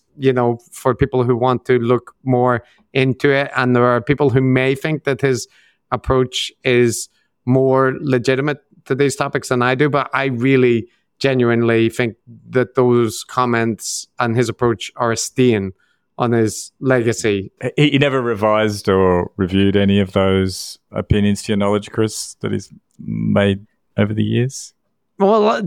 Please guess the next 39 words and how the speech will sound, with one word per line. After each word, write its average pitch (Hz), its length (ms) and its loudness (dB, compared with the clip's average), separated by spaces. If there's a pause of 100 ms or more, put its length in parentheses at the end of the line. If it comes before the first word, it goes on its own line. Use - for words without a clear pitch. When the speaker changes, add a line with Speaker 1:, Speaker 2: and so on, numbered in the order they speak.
Speaker 1:
typically 196 640 2
he 160 600 2
argues 147 800 2
that 135 340 -4 (100)
whatever 170 340 2
positions 151 500 -2
he's 143 260 0
taken 135 440 0
were 127 120 4
justified 127 760 -2 (140)
at 131 200 -4
the 127 80 0
time, 120 640 0
and 117 260 0
that 113 300 0 (520)
if 143 160 0
you 135 100 4
look 135 240 0
carefully 135 440 2
at 120 100 0
what 127 160 0
he 127 120 -2
said, 120 440 -4
he 120 120 -2
did 117 240 -2
not 117 340 0 (680)
do 143 260 4
what 127 240 2
his 120 440 -2
opponents 127 480 0
are 123 120 2
accusing 117 640 0
him 120 240 -2
of. 113 320 0
But 123 140 2
I, 120 220 2 (400)
I 156 100 -2
feel 185 320 0
that 151 220 -2